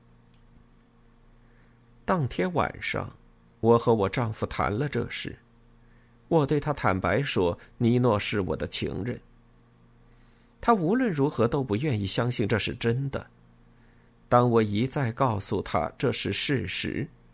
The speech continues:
他哭了。他恳求我，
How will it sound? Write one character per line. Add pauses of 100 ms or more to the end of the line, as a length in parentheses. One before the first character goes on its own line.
(460)
他
哭
了。 (1200)
他
恳
求
我，